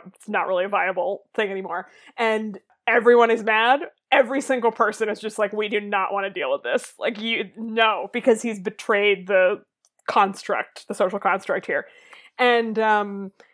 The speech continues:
just watching the ways that the English aristocrats do not know how to cope with these Hollywood people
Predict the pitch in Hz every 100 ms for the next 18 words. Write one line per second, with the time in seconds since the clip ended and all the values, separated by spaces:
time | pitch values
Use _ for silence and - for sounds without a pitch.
0 | _ - 285 - 202 196 226 247 - -
1 | 349 330 285 247 208 208 208 208 208 214
2 | 190 202 196 - - 202 202 185 175 -
3 | _ _ _ _ _ _ - _ - _
4 | 220 247 254 202 202 214 202 196 175 -
5 | - 214 196 196 202 - 240 220 220 202
6 | 190 - 190 196 - 190 185 - 175 180
7 | 190 185 185 185 185 131 208